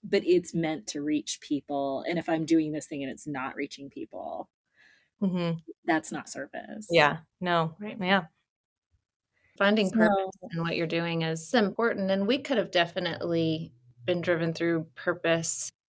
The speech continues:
Speaker 3: in each of our realms at the time, but it was also so draining that knowing you can do better, how can you not make that move?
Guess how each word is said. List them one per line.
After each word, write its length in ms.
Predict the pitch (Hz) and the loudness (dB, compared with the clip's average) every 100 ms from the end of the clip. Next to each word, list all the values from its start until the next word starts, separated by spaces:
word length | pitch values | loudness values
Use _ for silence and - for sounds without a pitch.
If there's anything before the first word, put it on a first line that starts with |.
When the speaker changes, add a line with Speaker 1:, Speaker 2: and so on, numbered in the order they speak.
| _ _ _ _ _ _ _ | _ _ _ _ _ _ _
Speaker 3:
in 140 | 190 185 | -4 -2
each 200 | 180 170 | -2 0
of 60 | |
our 120 | 170 170 | 2 2
realms 280 | 170 165 | 2 0
at 100 | 170 | -2
the 100 | 175 | -4
time, 420 | 165 - 175 180 196 | -4 0 2 2 2
but 140 | 185 | 2
it 100 | 170 | 2
was 300 | 180 170 - 190 | 0 0 0 2
also 380 | 185 - 180 170 | 2 2 -2 -2
so 260 | - 175 | -4 -4
draining 640 | 165 175 165 170 175 175 | -2 -2 -2 -4 -6 -6
that 260 | 170 165 - - _ _ - _ - | -4 -4 -4 -12 _ _ -20 _ -4
knowing 280 | 185 185 180 | 2 4 4
you 80 | 165 | 0
can 180 | 170 165 | -2 -2
do 140 | 165 | 0
better, 300 | 165 160 160 | 2 2 0
how 180 | 165 165 | -2 -6
can 200 | - 170 | -6 -6
you 80 | 170 | -4
not 260 | 170 - | -4 -6
make 240 | 175 180 - | -8 -10 -6
that 200 | - - | -8 -6
move? 560 | 180 180 180 180 - | -6 -6 -6 -10 -14